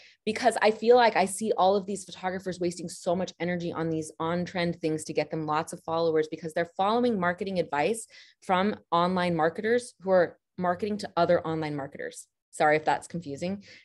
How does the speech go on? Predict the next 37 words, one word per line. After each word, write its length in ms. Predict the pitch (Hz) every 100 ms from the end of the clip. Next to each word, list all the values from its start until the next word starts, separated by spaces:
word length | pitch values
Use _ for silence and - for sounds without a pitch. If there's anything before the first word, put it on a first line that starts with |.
| _ -
and 80 | 151
I'm 100 | 151
not 140 | 147
trying 160 | - 151
to 60 | 151
confuse 400 | 147 143 147 180
you, 80 |
but 120 | 170 156
my 80 |
point 300 | 165 190 185
is, 120 | 185 156
is 60 |
that 160 | 151 -
you 160 | 170
are 80 | 185
a 80 | 196
photographer. 720 | 202 - 131 143 190 - 269
What 200 | 233 -
we 100 | 180
do 160 | 175 202
is 80 | 185
actually 280 | 160 -
very 160 | 170 143
personal. 680 | - - 160 - 214 262 - _
We 60 | 175
have 100 | 175
to 60 |
get 220 | 160 175 -
somebody 300 | 185 175 170
who 100 | 160
wants 240 | 165 160
to 100 | -
see 220 | - 170
us 180 | 190 -
face 260 | 165 165 -
to 80 | 151
face. 460 | 147 180 285 -